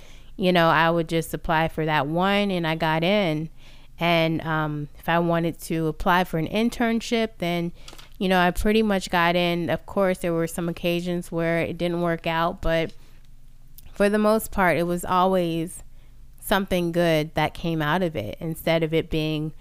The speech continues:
years of this turmoil of,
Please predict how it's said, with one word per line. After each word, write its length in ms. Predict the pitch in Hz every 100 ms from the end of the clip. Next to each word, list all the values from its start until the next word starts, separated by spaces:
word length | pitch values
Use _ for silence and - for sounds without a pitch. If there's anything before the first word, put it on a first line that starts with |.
| - - -
years 800 | 190 180 214 233 202 175 165 170 -
of 260 | 165 160
this 320 | 160 156 - - -
turmoil 880 | - 190 196 180 160 151 147 147 -
of, 480 | 160 156 156 156